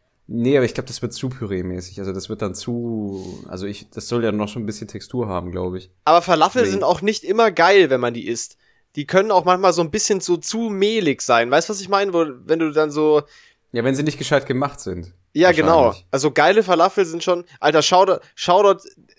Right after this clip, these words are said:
Speaker 2: na, ich bin da jetzt nicht mehr, Shoutout an Ansbach, ja, liebe Grüße an den Habibi-Döner, Alter, da gab's auf jeden Fall,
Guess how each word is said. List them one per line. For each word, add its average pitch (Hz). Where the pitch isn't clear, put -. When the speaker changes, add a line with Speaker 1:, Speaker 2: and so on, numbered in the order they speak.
Speaker 2:
na, 147
ich 147
bin 156
da 156
jetzt 135
nicht 156
mehr, 151
Shoutout 165
an 131
Ansbach, 143
ja, 143
liebe 165
Grüße 165
an 127
den 143
Habibi-Döner, 139
Alter, 147
da 143
gab's 147
auf 147
jeden 160
Fall, 151